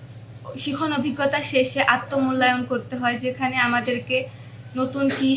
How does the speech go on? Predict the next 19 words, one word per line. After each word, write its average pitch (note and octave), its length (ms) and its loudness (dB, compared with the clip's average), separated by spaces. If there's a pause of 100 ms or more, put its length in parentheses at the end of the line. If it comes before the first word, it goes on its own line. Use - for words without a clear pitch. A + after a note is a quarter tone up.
শিখলাম, B3+ 480 0 (180)
আর A#3+ 80 4 (140)
কী B3+ 120 -2 (140)
শিখতে B3+ 380 -2 (120)
চাই, B3 180 2 (140)
আমাদের A#3+ 360 0 (120)
কাজটি B3+ 420 -2 (520)
কেমনভাবে C4 580 4 (100)
করতে B3+ 240 2 (100)
পেরেছি, B3+ 480 2 (920)
দলগত C4 360 4 (140)
কাজ C4 120 6 (120)
করে C4 200 2
কেমন B3+ 300 0 (140)
লেগেছে, B3+ 500 -2 (1200)
আর C4 120 8 (720)
কীভাবে B3+ 400 2 (120)
কাজটি B3 380 2
করলে B3 280 2